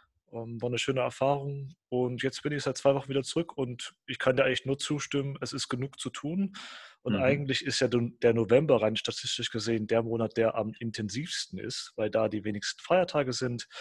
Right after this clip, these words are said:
Speaker 1: weil da die wenigsten Urlaubstage sind und auch die wenigsten Schulferien.
Speaker 2: Mhm.
Speaker 1: Aber ich glaub, sie-, glaube, zwanzig zwanzig, da verschiebt sich dies-, äh,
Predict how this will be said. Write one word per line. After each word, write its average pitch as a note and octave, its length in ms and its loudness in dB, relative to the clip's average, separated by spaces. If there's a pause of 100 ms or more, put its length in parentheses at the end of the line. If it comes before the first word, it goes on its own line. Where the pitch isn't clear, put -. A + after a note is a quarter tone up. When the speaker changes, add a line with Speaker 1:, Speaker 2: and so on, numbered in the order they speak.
(220)
Speaker 1:
weil G2 100 -4
da G#2 100 2
die G#2 160 -2
wenigsten A2 420 -6
Urlaubstage C#3 540 2
sind A#2 300 -4
und B2+ 300 -2
auch A2 180 0
die G#2 120 -6
wenigsten G#2 560 -6 (540)
Schulferien. E3 800 0 (640)
Speaker 2:
Mhm. A2 160 0
Speaker 1:
Aber C3 180 2
ich - 140 0
glaub, C3 200 2
sie-, C#3+ 160 -4 (100)
glaube, B2 340 4
zwanzig A#2 380 -2
zwanzig, A#2+ 420 0
da A2+ 140 -2
verschiebt - 400 -4
sich G#2 140 -6
dies-, - 220 -10
äh, A#2 120 -8